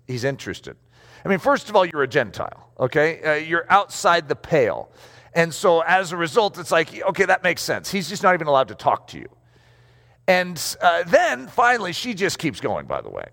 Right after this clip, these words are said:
Uh, I, I don't know if, if you remember that story, but she just is obnoxious. And even the disciples are like, "Could you get, get this la-, do you want us to get rid of this lady?" And then he says, "Look, lady,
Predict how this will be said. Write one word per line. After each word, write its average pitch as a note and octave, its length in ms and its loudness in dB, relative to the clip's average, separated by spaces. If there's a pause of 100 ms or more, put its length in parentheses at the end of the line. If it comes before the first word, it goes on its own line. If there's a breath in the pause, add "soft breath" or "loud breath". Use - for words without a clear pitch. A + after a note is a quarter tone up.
(120)
Uh, B2 60 0
I, B2+ 480 2
I - 20 2
don't C3 160 -4
know B2 220 4
if, - 320 -8
if A2+ 180 -4
you A#2+ 80 -4
remember A2+ 300 -2
that G2+ 140 -4
story, A#2+ 200 -2
but G#2 100 -6
she F#3 220 -6
just B2+ 340 -4
is F#2 160 -10
obnoxious. F#2 520 -4
And D3 80 -8
even C#3+ 140 -6
the B2 60 -6
disciples G#2 460 -2
are E2+ 40 -8
like, E2 180 -10
"Could - 180 -16
you - 60 -20 (180)
get, C#4 260 -6
get - 180 -2
this - 200 -6
la-, G3 100 -2
do D#3+ 80 -10
you F4 120 -6
want F#4 180 4
us - 120 -10
to E4 100 -6
get D4 160 -2
rid D4 160 -2
of D4+ 60 -4
this E4 160 -4
lady?" E4 280 2 (800 loud breath)
And F#3 200 2
then C#4+ 140 4
he A3 140 -4
says, E3+ 640 0
"Look, F3+ 240 0
lady, C#3 300 0